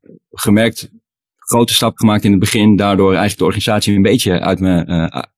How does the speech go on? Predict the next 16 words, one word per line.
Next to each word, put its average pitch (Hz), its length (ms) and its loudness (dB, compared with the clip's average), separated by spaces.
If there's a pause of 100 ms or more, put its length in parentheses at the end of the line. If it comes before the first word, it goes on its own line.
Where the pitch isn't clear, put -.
(200)
achteruitkijkspiegel 110 920 -4
verloren. 101 440 0 (460)
Gelukkig 104 320 0
snel 95 180 0
bijgeschakeld. 95 720 -2
Ja, 82 200 -4
en 87 120 4
nu, 90 200 4
nu 90 480 2
met 85 180 -6
kleine 90 280 0
stapjes, 90 500 -4
kleine 90 260 0
successen 90 540 -4
delen, 85 380 2 (260)
eh, 80 280 -2